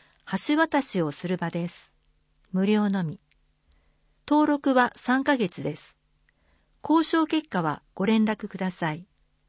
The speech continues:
譲ります。ロフトベッド。ソファー三人用。小型冷凍庫。三十二リットル。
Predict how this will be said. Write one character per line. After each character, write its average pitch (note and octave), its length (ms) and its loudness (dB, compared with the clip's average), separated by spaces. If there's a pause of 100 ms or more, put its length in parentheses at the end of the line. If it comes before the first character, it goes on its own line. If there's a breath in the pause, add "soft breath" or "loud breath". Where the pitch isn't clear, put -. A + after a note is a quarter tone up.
(1500)
譲 G#3 320 2
り C#4+ 160 2
ま A#3+ 220 2
す。 - 280 -16 (1200)
ロ G3+ 140 4
フ - 200 -8
ト D4+ 180 6
ベ D4+ 140 4
ッ D4 80 -4 (160)
ド。 - 180 -4 (880)
ソ - 240 0
フ - 80 -10
ァ E3 280 2
ー - 60 -18 (180)
三 G3+ 360 0
人 F#3 240 2
用。 D#3+ 380 -4 (920)
小 A3+ 140 4
型 D4+ 340 4
冷 D4 260 2
凍 C4 300 4
庫。 - 320 -6 (540)
三 D4 320 -2
十 E3+ 240 -6
二 E3+ 180 -4
リ G#3+ 140 -4
ッ - 20 -20 (120)
ト C#3 120 -6
ル。 - 140 -16